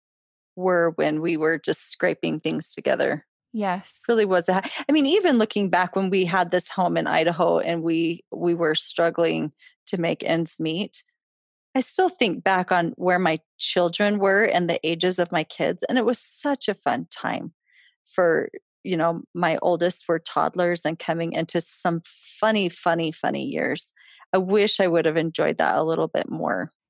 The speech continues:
Speaker 2: Yeah, it goes by so quickly. But, I mean, the toddler years are hard. <laughs>
Speaker 1: Mm-hmm.
Speaker 2: We're,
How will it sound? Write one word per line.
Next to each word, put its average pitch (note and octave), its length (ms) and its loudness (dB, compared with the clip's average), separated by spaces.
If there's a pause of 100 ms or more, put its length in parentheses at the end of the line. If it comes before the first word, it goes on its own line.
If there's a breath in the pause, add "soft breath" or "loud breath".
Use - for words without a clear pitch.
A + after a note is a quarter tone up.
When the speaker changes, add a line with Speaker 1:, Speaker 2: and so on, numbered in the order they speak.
Speaker 2:
Yeah, E3+ 220 -2
it F3 160 -4
goes G#3+ 220 -2
by F#3+ 380 0 (320)
so G3+ 460 -2
quickly. F3 680 -6 (120)
But, - 260 -4
I G#3+ 160 -6
mean, F#3+ 260 -4
the F#3+ 100 -8
toddler F#3+ 380 -8
years G3 300 -10
are G#3+ 60 -12
hard. G3+ 580 -10
<laughs> - 340 -6 (220)
Speaker 1:
Mm-hmm. G3 380 0
Speaker 2:
We're, A#3 280 2